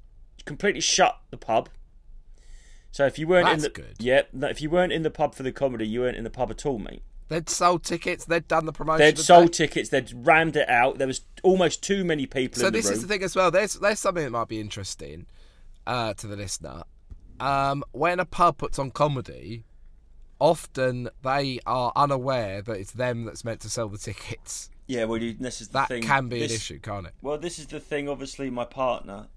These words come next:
Speaker 1: my life partner, is kind of also my business partner, I guess, in that. So, because I've done this for a while, they contacted her,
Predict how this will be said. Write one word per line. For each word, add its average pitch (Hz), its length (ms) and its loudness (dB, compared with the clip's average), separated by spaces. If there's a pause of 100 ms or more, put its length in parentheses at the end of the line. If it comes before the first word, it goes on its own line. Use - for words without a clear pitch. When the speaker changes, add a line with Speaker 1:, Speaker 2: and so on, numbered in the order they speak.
Speaker 1:
my 113 100 -6
life 233 460 2
partner, 139 640 -8 (120)
is 110 240 -16
kind 135 220 -8
of 113 80 -12
also 104 360 -12
my 98 120 -16
business 135 360 -14
partner, 80 400 -12
I 64 140 -16
guess, - 420 -12
in 90 140 -16
that. 92 200 -14 (920)
So, 110 340 -6
because 127 320 -8
I've 120 160 -2
done 120 200 -2
this 87 160 -10
for 87 100 -16
a 85 60 -12
while, 80 400 -12 (680)
they 170 160 2
contacted 143 680 -6
her, 104 200 -6